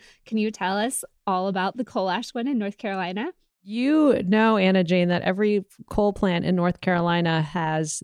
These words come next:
Speaker 2: on the site, uh, is storing its coal ash, which is this stuff that's left over after you burn coal. It's this, like, floury substance, and it is full of all of the toxic heavy metals that didn't go out of the smokestack into the air.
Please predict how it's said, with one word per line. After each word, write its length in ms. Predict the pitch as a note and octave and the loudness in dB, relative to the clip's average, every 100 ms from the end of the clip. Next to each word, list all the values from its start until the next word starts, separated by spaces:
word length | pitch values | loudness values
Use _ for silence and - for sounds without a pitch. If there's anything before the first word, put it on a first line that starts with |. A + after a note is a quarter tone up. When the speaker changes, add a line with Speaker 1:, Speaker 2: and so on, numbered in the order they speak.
| - | -6
Speaker 2:
on 180 | F#3+ G3 | 0 2
the 120 | G3 | 2
site, 400 | - G#3 F#3+ F3+ | 4 4 4 2
uh, 180 | C#3+ E3 | 0 2
is 120 | D#3+ E3+ | 2 0
storing 340 | G#3+ G3 F#3 | 2 2 2
its 160 | D#3 - | 0 -6
coal 380 | - G#3 G#3+ | -2 2 2
ash, 380 | - D3+ D3+ - | 2 2 0 -2
which 140 | F3+ F#3 | -4 -4
is 100 | E3+ | -2
this 180 | E3+ | -2
stuff 460 | - - - A3+ A#3 | -2 -8 -2 0 0
that's 220 | A3 - | -2 0
left 200 | G3+ - | -2 2
over 200 | F3 E3+ | 2 2
after 280 | D#3 F3 G3+ | 0 0 0
you 140 | G3 | 0
burn 320 | F3+ F3+ E3 E3+ | 2 0 0 -2
coal. 380 | - D#3+ D3+ | 0 0 2
It's 160 | C#3+ - | 0 -4
this, 180 | D#3 - | -6 -4
like, 180 | D#3 - | -6 -6
floury 720 | - E3 E3 F3+ F#3 F3+ F3+ | -6 -2 2 2 4 2 2
substance, 640 | - D#3 - D#3+ D#3 C#3+ | 0 -2 -2 -4 -2 -4
and 260 | - E3 E3 | -4 -2 -2
it 120 | D3+ | -2
is 200 | F3 E3 | -2 -2
full 420 | - A3 A3 A#3 | -4 0 4 4
of 100 | G3 | 4
all 280 | D3+ E3+ F#3+ | 4 4 4
of 100 | F#3+ | 2
the 140 | F3+ F3+ _ - | 0 -2 _ -10
toxic 420 | - F#3 - G3 | -2 -2 -2 -4
heavy 240 | - F3+ F3+ | -2 0 2
metals 380 | F3 E3+ E3 | 2 2 0
that 260 | - - C#3+ | -2 -6 0
didn't 300 | F#3+ F#3 D3+ | 0 2 0
go 240 | F3+ E3+ | 0 0
out 400 | D3 D#3+ D3+ - - _ - - _ _ - | 0 0 0 -4 -16 _ -20 -20 _ _ -2
of 320 | F#3+ E3 - _ _ | 0 -2 -8 _ _
the 120 | F#3 | 0
smokestack 640 | F#3 G3 F#3 - - E3+ - | 2 4 2 2 0 0 0
into 220 | E3 F3+ | 0 2
the 180 | F3 - | 0 2
air. 320 | E3 - A#2 | 0 0 -4